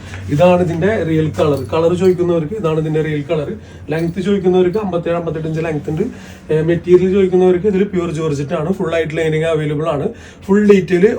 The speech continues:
ഓക്കെ ആണ് കേട്ടോ. അതിൽ നെക്സ്റ്റ് ഷെയ്ഡ് വരുന്നത് ഡാർക്ക് ബ്ലാക്ക് ആണ്. അവിടെ വരുമ്പോൾ അത്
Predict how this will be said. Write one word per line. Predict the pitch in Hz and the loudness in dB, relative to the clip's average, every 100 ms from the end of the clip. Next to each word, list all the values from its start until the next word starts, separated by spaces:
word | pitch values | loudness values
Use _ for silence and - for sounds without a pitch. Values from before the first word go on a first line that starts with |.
| 170 | 0
ഓക്കെ | 160 165 | 0 2
ആണ് | 143 127 | 0 0
കേട്ടോ. | 123 - - - - - - - - - | -4 -6 -14 -20 -20 -20 -20 -20 -14 -2
അതിൽ | 175 208 202 | 2 4 2
നെക്സ്റ്റ് | 190 202 | -2 -4
ഷെയ്ഡ് | 190 214 202 | 4 8 10
വരുന്നത് | 202 196 208 | 8 4 2
ഡാർക്ക് | 165 160 160 170 | 2 0 0 4
ബ്ലാക്ക് | 180 156 175 | 4 4 0
ആണ്. | 170 180 | 0 0
അവിടെ | 151 160 | 0 0
വരുമ്പോൾ | 156 | 0
അത് | 156 | -2